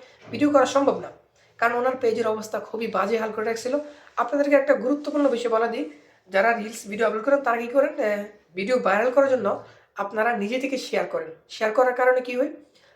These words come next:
যারা, যারা গ্রুপের মধ্যে শেয়ার করেন, ওই গ্রুপের যে মেম্বারগুলো আছে আপনাদের ভিডিও পছন্দ করে না, না করার পর তারা যখন স্কিপ করে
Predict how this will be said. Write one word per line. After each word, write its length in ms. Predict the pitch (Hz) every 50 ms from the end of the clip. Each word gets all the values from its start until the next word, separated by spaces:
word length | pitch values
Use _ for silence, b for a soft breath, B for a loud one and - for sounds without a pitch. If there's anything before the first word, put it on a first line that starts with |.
| b b
যারা, 260 | 175 185 190 202 214 220 233 226 - - - 185 185
যারা 160 | 196 196 202 196 190 190
গ্রুপের 300 | 226 233 220 196 208 208
মধ্যে 180 | 214 214 226
শেয়ার 200 | 214 - 208 202 202
করেন, 140 | 226 233 233
ওই 100 | 220 196 180 208
গ্রুপের 240 | 240 262 262 277 254
যে 80 | 254
মেম্বারগুলো 480 | 247 202 196 196 202 214 214 214 247 254
আছে 140 | 240 - 226
আপনাদের 320 | 202 - - 240 233 247 226 196
ভিডিও 180 | 202 196 254 285 285 -
পছন্দ 260 | 240 240 247 294 285 254 220
করে 120 | 202 175 175 -
না, 40 | - - b b b b b b b b -
না 120 | 208 220
করার 240 | 240 285 269 269 269 269
পর 80 | 277 277 285 277 269
তারা 160 | 220 208 214
যখন 180 | 208 226 240 254 254 247 -
স্কিপ 200 | - - 294 285 -
করে 120 | 254 208